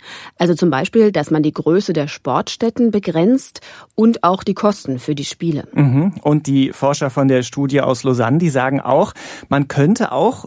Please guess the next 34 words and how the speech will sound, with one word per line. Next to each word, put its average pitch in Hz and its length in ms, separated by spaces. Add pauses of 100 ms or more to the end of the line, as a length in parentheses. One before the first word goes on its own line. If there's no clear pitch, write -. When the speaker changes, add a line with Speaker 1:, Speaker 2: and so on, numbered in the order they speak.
Speaker 2:
eine 135 280
Handvoll 165 400
Orte 139 360
auf 139 140
der 127 160
Welt 120 260
auswählen, 151 840
an 147 240
denen 190 280
dann 170 200
immer 226 360
wieder 160 320
Olympische 131 480
Spiele 180 480 (300)
im 160 180
Wechsel 165 340
stattfinden. 113 840
Speaker 1:
Mhm. 139 100
Speaker 2:
Und 117 240 (320)
ich 139 220
habe - 180
auch 147 160
den 131 180
Sportpolitik-Prof 135 1160
Jürgen 135 180
Mittag 151 320
aus 160 220
Köln 196 260
gefragt, 120 520 (260)
wie - 160
er 170 120
die 117 200
Idee 110 240
findet. - 480